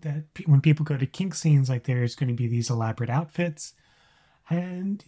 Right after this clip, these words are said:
you don't have to do that. Like, you can, in fact, a lot of times, like, if you're, if you're,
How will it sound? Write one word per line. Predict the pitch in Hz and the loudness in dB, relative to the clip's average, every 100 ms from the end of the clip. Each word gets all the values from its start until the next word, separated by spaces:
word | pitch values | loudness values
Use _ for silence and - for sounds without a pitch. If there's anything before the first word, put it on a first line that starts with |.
| _ | _
you | - 170 | -2 0
don't | 240 247 _ | 0 -4 _
have | - - 185 - | -8 -2 -2 -2
to | 175 | 0
do | 151 240 | 2 4
that. | 156 101 107 _ 135 | 2 0 -6 _ -10
Like, | 135 131 - | -4 -4 -2
you | 185 | -4
can, | 156 180 160 160 151 151 _ _ _ _ _ | -2 -2 0 4 4 2 _ _ _ _ _
in | 160 131 | -8 0
fact, | 160 151 - 170 | 2 2 0 -2
a | 160 | 4
lot | 151 190 | 6 6
of | |
times, | 160 143 135 165 156 | 4 4 6 2 2
like, | 139 131 | 0 0
if | 127 | 0
you're, | 135 | 0
if | 175 165 143 | 2 4 8
you're, | 156 170 | 6 6